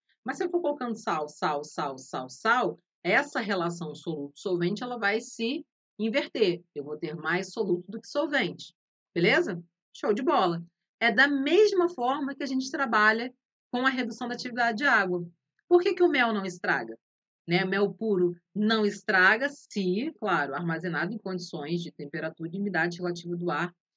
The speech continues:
adequadas, porque ele é uma concen-, ele é uma solução concentrada de açúcar. Beleza? Então, se você não tiver nenhum fator ali que vai,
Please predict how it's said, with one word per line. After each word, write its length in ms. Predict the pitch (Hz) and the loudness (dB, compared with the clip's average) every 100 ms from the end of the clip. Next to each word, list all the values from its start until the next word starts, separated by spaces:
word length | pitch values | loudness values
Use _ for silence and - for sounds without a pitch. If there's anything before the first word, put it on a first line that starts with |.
| _ _ | _ _
adequadas, 840 | 160 175 240 240 175 143 131 - _ _ | -4 -4 0 2 2 2 -6 -20 _ _
porque 220 | - - | -20 -8
ele 120 | 262 262 | -4 -2
é 60 | |
uma 220 | 254 262 | -2 -6
concen-, 520 | - 254 254 - 247 233 _ | -8 -10 -10 -10 -14 -14 _
ele 240 | 196 214 | -4 -2
é 80 | 226 | -2
uma 100 | 226 | -4
solução 400 | 220 214 208 240 | -8 -10 -10 -12
concentrada 540 | 262 277 240 190 170 | -12 -12 -8 -6 -6
de 80 | 165 | -6
açúcar. 280 | 139 - 160 _ _ _ _ _ _ _ _ _ _ | -12 -14 -20 _ _ _ _ _ _ _ _ _ _
Beleza? 440 | 143 175 277 339 - _ | -2 0 0 -4 -6 _
Então, 120 | - | -8
se 100 | 185 | -8
você 100 | 202 | -4
não 140 | 220 285 | -4 -4
tiver 260 | - 240 | -4 -4
nenhum 240 | 220 214 302 | 0 0 -2
fator 600 | 349 254 - 190 233 262 | -4 -6 -2 0 0 0
ali 240 | 170 175 | -6 -6
que 100 | 170 | -4
vai, 400 | 175 165 170 170 | -4 0 0 0